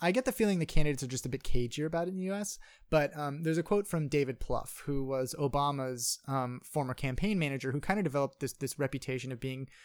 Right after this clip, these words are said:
kinda like a campaign genius or like an oracle because of the various novel methods that he used. But so, um, Plouffe said, quote, "The tools would be new ground for political campaigns. The richness of this data compared to what is gathered today in testing ads or evaluating speeches and debates,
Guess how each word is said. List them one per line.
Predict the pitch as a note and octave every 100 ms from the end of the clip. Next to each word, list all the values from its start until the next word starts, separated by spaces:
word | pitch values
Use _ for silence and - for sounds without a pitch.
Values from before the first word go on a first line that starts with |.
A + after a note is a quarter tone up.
| -
kinda | - D#3
like | C3+ -
a |
campaign | - A3 B2 C3+ A#2+
genius | A2+ C3+ C3+ C3 B2
or | A#2+
like | A#2
an | B2+
oracle | D3 D3 C#3+ B2+
because | B2+ B2 C3 A#2+
of |
the | B2
various | C#3+ C3+ C3+
novel | C3 C3 C3
methods | B2+ C#3+ E3+ D#3+
that | E3+
he | E3+
used. | F#3+ G3+ - - - - - -
But | D#3+
so, | - D#3+ D3+
um, | D3 C#3+
Plouffe | - F#3+
said, | - D3 B2+ - -
quote, | D3 B2+ B2 - -
"The | C#3
tools | - G#3 A3 G3
would | D#3
be | C3
new | C3+ E3+
ground | D#3+ D3 C#3 B2+
for | C#3
political | B2 B2 B2 A2+
campaigns. | - B2 A#2+ B2 B2 C#3 - _ _
The | C#3
richness | C3 F#3 - F#3+ -
of | - C3 A#2+
this | F3
data | - D#3 B2+ A#2
compared | C3 C#3+ C#3 -
to | C3+
what | B2 C3
is | B2
gathered | C#3 B2+ B2+ A#2+
today | - D3+ G3 D#3+ C#3
in | C3
testing | B2 B2+ - A#2+ -
ads | E3 D#3+ D3
or | C3+
evaluating | B2 B2 B2 B2 B2
speeches | - G3 F#3 C3+ A2
and | A2+
debates, | A#2+ G#3+ F3+ D3+